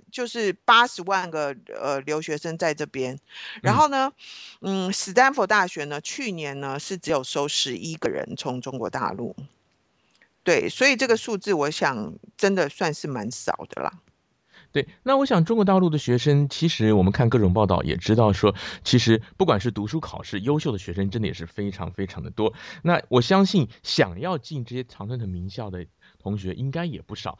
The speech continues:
Speaker 2: 那他们没有办法录取的因素在哪里？
Speaker 1: 对，其实我刚刚有提到，就是说这个口味不合的问题哈。其实我觉得学生优秀就是优秀哈，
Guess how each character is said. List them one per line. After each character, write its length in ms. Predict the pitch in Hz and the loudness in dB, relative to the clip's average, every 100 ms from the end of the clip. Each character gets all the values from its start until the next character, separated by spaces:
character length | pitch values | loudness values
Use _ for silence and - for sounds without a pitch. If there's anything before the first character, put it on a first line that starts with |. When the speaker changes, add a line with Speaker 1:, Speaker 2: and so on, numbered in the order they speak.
| _ 185 | _ -4
Speaker 2:
那 120 | 196 | -4
他 220 | - 220 | -4 -6
们 220 | 233 233 113 | -4 -4 0
没 220 | 143 190 | 0 2
有 160 | 175 | 0
办 300 | - 175 165 | -2 -2 -2
法 160 | 117 82 | -4 -12
录 320 | - 151 196 | -12 -8 -8
取 260 | 127 - - | -8 -10 -14
的 120 | - - - | -16 -16 -10
因 280 | 156 165 170 | -4 -2 -4
素 280 | - 143 | -4 -4
在 140 | 90 87 | -4 -6
哪 200 | - 69 | -8 -12
里？ 160 | - - _ _ _ _ | -14 -16 _ _ _ _
Speaker 1:
对， 160 | 240 196 | 2 2
其 180 | - 339 | 4 4
实 140 | 403 | 6
我 140 | 269 | 4
刚 180 | 196 233 | 4 0
刚 240 | 240 247 220 | 2 0 -2
有 140 | 127 | -4
提 200 | - 170 | -8 -4
到， 160 | 190 190 | -2 -2
就 140 | 190 | -4
是 140 | 185 | -8
说 200 | 185 180 | -6 -4
这 140 | 175 180 | -4 -2
个 220 | 156 147 | -2 -2
口 220 | - 135 | -2 0
味 140 | 165 170 | 2 2
不 160 | 185 | -2
合 300 | 170 - 107 | -6 -2 -2
的 100 | 110 | 0
问 240 | 131 123 - | 0 0 -2
题 300 | - 87 160 | -8 -8 0
哈。 300 | 117 64 - _ - - | 2 2 0 _ -10 0
其 160 | 320 | 4
实 100 | 392 427 | 6 8
我 120 | 165 | 6
觉 200 | 160 175 | 4 0
得 280 | 202 175 - | 4 2 0
学 240 | - 175 | 0 0
生 200 | 208 240 | 2 2
优 180 | 247 247 | 4 4
秀 180 | 254 202 | 4 0
就 140 | 180 | 0
是 140 | 180 160 | -6 0
优 200 | 151 156 | 0 0
秀 320 | - 151 127 | 0 0 0
哈， 220 | 135 | -4